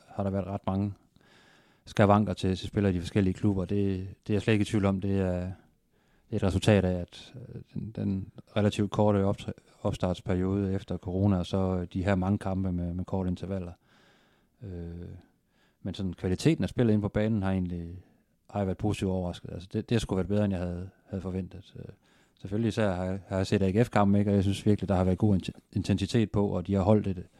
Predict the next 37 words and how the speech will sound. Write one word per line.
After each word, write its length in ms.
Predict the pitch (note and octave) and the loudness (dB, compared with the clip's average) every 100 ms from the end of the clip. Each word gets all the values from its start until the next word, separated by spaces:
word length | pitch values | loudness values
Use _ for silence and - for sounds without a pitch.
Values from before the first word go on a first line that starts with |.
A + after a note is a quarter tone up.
| _ | _
et 80 | A2 | 4
højt 200 | A2 G#2+ | 4 4
niveau, 260 | F#2 G2 | 0 0
tempomæssigt 640 | G2+ G#2+ G#2 F#2 F#2 F2+ F2+ | 0 0 2 2 0 -2 -6
og 60 | |
sådan, 140 | F2 F#2 | -6 -6
så 100 | - | -4
videre, 260 | F2+ F#2+ F#2+ | -2 -2 -2
ikke? 120 | G2 | -6
I, 100 | F#2 _ | -12 _
i 80 | G2+ | -2
rigtig 260 | G#2 - | -2 -2
mange 200 | F2 F#2+ | -2 -2
kampe. 300 | G2 F#2+ G2 F#2 _ _ _ _ _ _ _ _ - | -2 -4 -4 -6 _ _ _ _ _ _ _ _ -8
Øh, 320 | G2 F#2 F2 F2 F2 - | -4 -4 -4 -8 -14 -14
så 120 | G2+ | 2
det 120 | B2+ | 6
har 60 | B2 | 8
egentlig, 280 | A2 F2+ | 6 4
det 120 | F2 A#2 | 0 0
har 60 | |
egentlig 180 | G#2+ F#2+ | 0 2
overrasket 360 | F#2+ G2 F#2+ F2+ | 2 2 -2 -6
mig 100 | E2 | -6
fint. 360 | G2+ F2 - - | -6 -6 -12 -12
Øh, 60 | F2+ F2+ G2 G2 _ _ _ _ _ _ _ _ | -10 -10 -12 -16 _ _ _ _ _ _ _ _
der 60 | - | -2
har 60 | G2+ | 0
været 140 | G2 | 0
rigtig 200 | G2 - | 0 -2
mange 140 | F#2+ F#2+ | -2 -2
gode, 360 | F#2+ F#2+ F#2 | -2 -4 -6
øh, 60 | F2+ - - | -8 -14 -8
gode 300 | G#2+ G2+ G2+ | -4 -2 -4
og 80 | F2+ | -4
seværdige 340 | G#2+ F#2+ F#2 | -4 -4 -6
kampe. 300 | F#2 F#2 G2 | -8 -8 -8